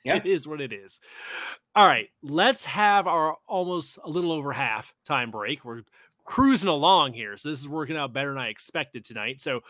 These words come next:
Speaker 2: we're gonna take our break. We come back after that. We will have the indie spotlight and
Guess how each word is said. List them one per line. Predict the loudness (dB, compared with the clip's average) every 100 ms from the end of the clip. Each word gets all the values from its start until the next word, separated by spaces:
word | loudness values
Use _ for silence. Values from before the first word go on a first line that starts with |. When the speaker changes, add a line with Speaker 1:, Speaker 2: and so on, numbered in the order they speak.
| -20 -8
Speaker 2:
we're | -4
gonna | -4
take | 0 2 2
our | 2 2
break. | 0 0 2 0
We | -4 -10
come | -6 -4 -2
back | -2 -4 -6
after | -2 -2 -2 -10 -8
that. | -4 -2 -4 -6 -20 -8
We | -6
will | -4
have | -4 -4 -6
the | -8 -6
indie | -6 -4 -8
spotlight | -8 2 8 8 6 2 0 0 -4
and | -6 -6